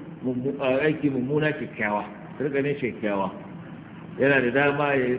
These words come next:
kawo wasu shubuhohi da zai hana su bin hanyar Allah, amma ba shi da dama ya yi nasara a kan muminai. Sannan Allah subhanahu wa ta'ala ce, "ليجعل ما يلقي الشيطان فتنة للذين في قلوبهم مرض."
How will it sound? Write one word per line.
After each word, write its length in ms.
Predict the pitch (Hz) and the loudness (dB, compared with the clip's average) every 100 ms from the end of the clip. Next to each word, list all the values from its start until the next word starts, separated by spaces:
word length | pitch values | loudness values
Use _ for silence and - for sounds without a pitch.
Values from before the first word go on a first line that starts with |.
| 123 | 0
kawo 320 | 143 151 151 147 | 2 4 4 2
wasu 240 | 151 143 - - - - - - - - - - | 0 -2 -4 -10 -14 -14 -16 -14 -14 -14 -14 4
shubuhohi 600 | 151 156 147 151 143 151 | 6 8 8 8 6 4
da 80 | 147 | 4
zai 140 | 127 127 | 2 2
hana 280 | 127 127 113 | 0 -2 -4
su 80 | 113 | -2
bin 160 | 120 | -2
hanyar 300 | 110 117 110 - | -2 0 0 0
Allah, 400 | 107 104 98 - 95 | 2 2 0 -4 -6
amma 300 | 104 113 120 | -2 2 4
ba 160 | 123 123 120 | 6 4 4
shi 80 | 123 | 2
da 80 | |
dama 380 | 107 117 117 113 | 4 2 2 2
ya 40 | 104 | 2
yi 60 | 104 | 0
nasara 360 | 104 110 104 | 0 0 -2
a 100 | - | -2
kan 100 | 101 87 | -2 -2
muminai. 360 | 82 78 82 - - - - - - - - - - - | -2 0 0 -2 -8 -10 -10 -10 -10 -10 -10 -10 -10 6
Sannan 240 | 131 131 | 8 8
Allah 280 | 120 131 120 | 8 8 6
subhanahu 360 | 113 123 123 123 | 6 6 6 4
wa 20 | |
ta'ala 280 | 98 120 123 | 4 4 2
ce, 120 | 123 127 | 2 4
"ليجعل 560 | 127 139 135 120 131 123 | 6 6 4 2 0 0
ما 140 | 127 123 | 0 2
يلقي 320 | 123 120 123 | 2 0 -2
الشيطان 520 | 110 120 110 127 123 120 | -2 -2 0 0 2 0
فتنة 360 | 123 120 120 120 | -2 0 0 2
للذين 640 | 117 113 120 117 101 120 120 | 2 4 4 2 2 2 0
في 120 | 113 113 | -2 0
قلوبهم 480 | 107 113 104 98 98 | 2 4 2 0 0
مرض." 240 | 104 98 | 0 0